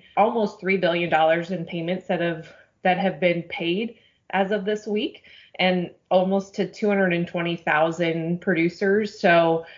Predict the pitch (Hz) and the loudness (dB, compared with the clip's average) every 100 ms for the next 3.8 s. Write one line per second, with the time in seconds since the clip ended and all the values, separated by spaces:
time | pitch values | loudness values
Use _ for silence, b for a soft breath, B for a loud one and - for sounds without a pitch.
0 | B - 185 - 208 190 190 170 160 156 | B 0 2 0 0 2 2 2 4 4
1 | 180 165 156 156 170 170 143 - 185 160 | 4 4 2 2 -2 -6 -4 -4 -8 -6
2 | 160 - 156 151 160 156 160 151 147 165 | -6 -4 -6 -4 -4 -4 -2 -2 -4 -6
3 | - 165 160 - 165 156 156 156 | -8 -2 0 0 -2 -2 -4 -8